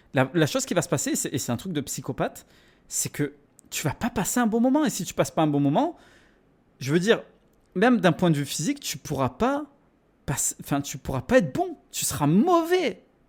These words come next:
Tu seras mauvais. Parce que tu passeras un mauvais moment. Et c'est pour ça que c'est important de se dire, parler à des femmes, rencontrer des femmes, ça doit rester un moment plaisant. Je dois me plaire dans ce moment. Si ça me plaît pas, ça sert à rien.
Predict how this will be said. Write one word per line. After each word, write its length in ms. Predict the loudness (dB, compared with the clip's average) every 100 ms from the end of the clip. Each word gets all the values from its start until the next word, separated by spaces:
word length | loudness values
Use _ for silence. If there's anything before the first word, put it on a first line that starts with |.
| -12
Tu 120 | -8
seras 320 | -8 -2 0
mauvais. 560 | 2 4 4 2 0 -4 -10 _ _ _ _ _ _ 0
Parce 180 | 0 0
que 120 | -2
tu 160 | -4 -2
passeras 380 | -2 0 2 4
un 40 |
mauvais 460 | 6 8 6 6 2
moment. 340 | 0 -2 -8 _ _ _ _ _ _ _ _ _ -4
Et 60 | -2
c'est 140 | 0
pour 140 | -2 0
ça 120 | -2
que 80 | -2
c'est 180 | -4 0
important 580 | 0 2 0 0 -4 -2
de 140 | -4
se 160 | -2 -4
dire, 340 | -6 -8 -12 _ _ _ _ _ _ _ -2
parler 280 | 0 2 2
à 100 | 2
des 120 | 0
femmes, 280 | 0 -2 -4 _ _ -8
rencontrer 500 | -4 -2 -4 -2 -4
des 100 | -2
femmes, 180 | -2
ça 120 | -2 0
doit 120 | 0
rester 200 | 0 0
un 40 |
moment 240 | 0 0 -2
plaisant. 340 | -4 -6 -6 _ _ _ _ _ -6
Je 120 | -2
dois 160 | 2 2
me 120 | 0
plaire 320 | -2 -4 -4
dans 100 | -6
ce 120 | -8 -8
moment. 200 | -8 -10 _ _ _ _ _ _
Si 220 | -10 -6
ça 180 | 2 2
me 40 |
plaît 240 | 2 0 0
pas, 200 | 0 -2
ça 120 | -4
sert 200 | -6 -6
à 40 |
rien. 240 | -10 -12